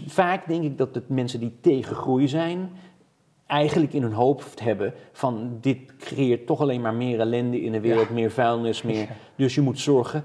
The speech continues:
Speaker 2: Dat is niet feitelijk, maar dat is een ideolo-,
Speaker 1: Nou, het
Speaker 2: ook
Speaker 1: is
Speaker 2: een ideologie
Speaker 1: nou,
Speaker 2: in zekere
Speaker 1: nou,
Speaker 2: zin.
Speaker 1: nee, maar het kan feitelijk zijn, omdat wij het inderdaad niet goed meten.
Speaker 2: Ja.
Speaker 1: Dus als, als we nu ineens het productiever vinden om alles in flesjes te steken, in plastic flesjes te steken, en die plastic flesjes eindigen in een soep in de, in de zee,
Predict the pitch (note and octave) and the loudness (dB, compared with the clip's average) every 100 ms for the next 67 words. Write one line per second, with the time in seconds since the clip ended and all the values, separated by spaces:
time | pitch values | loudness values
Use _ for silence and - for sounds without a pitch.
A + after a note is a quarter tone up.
0 | - - - D3+ - D3+ D3 D#3+ C#3+ D3 | -6 -6 -2 -2 2 2 2 0 0 0
1 | C#3 D3+ D3 D#3+ C#3+ C#3 D#3+ G3+ A3 A#3 | 0 -2 -2 -2 0 2 4 6 6 4
2 | G3 F3 E3+ D3 C#3+ A#3 A3+ C4 B3 B3 | 2 2 4 6 6 6 6 4 2 2
3 | A#3+ A3+ A3+ A3 G3+ G3+ - - F3 D#3 | 2 4 4 2 -2 -4 -2 0 0 2
4 | D#3 D3 B2 A2+ C#3+ D#3 B2 F#2+ G#2 F2+ | 2 0 -4 -4 -4 -2 -2 -2 -4 -4
5 | F2+ G#2+ G2 - B2+ C3 C#3+ E3+ D3+ - | -6 -6 -8 -6 -6 -4 0 2 2 -2
6 | - - - G#2 - _ _ _ _ _ | -12 -16 -14 -14 -14 _ _ _ _ _
7 | _ - C#3 B2 C3+ B2+ - - - B2+ | _ -4 -2 2 2 2 0 -2 -2 0
8 | C3+ C3 D3+ C#3+ C3+ B2+ B2 - B2+ B2 | 0 2 4 4 2 -2 -4 -6 -8 -10
9 | - D3+ A#2+ - C#3 B2 B2 B2+ A#2 - | -2 0 0 -4 -6 -4 -4 -4 -2 -2
10 | B2 - C#3+ C3+ C3 A2 C#3 C#3+ C3+ - | -6 -2 0 0 -4 0 0 0 -6 -8
11 | - - A2+ G#2+ G#2 F#2 A2+ A#2+ A#2 - | -8 -4 -2 -2 -6 -6 -4 -4 -4 -4
12 | C3+ C3 - - - G#2+ G#2+ A2+ B2+ A#2 | -4 -4 -12 -8 -2 -2 -2 -4 -4 -4
13 | A2+ - B2+ A#2+ - A#2+ B2 A#2 A2+ A#2 | -6 -4 -4 -4 -8 -4 -4 -4 -6 -8
14 | A2 D#3 B2+ B2+ A2+ A2 G2 - B2 A#2 | -4 -2 -2 -4 -4 -4 -4 -6 -6 0
15 | D#3 C#3+ G2+ | 2 2 0